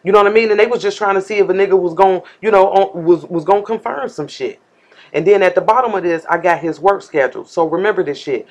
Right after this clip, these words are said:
On Friday and Saturday, he worked from nine, he, he was scheduled from nine to five.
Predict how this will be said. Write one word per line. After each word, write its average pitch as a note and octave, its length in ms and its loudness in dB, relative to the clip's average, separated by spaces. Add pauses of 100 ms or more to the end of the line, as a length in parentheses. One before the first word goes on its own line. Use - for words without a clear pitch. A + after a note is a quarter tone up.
(180)
On D3 120 2
Friday G3 520 2
and G#3 100 -4
Saturday, C#3 640 -2 (360)
he G3+ 140 -6
worked F3+ 340 2
from D3 240 -6
nine, F3 540 0
he, G3+ 200 2
he G3 140 -6
was E3+ 160 -6
scheduled F3+ 420 0
from D3+ 200 -2
nine F3 420 0 (260)
to F3 120 -2
five. F3 580 -2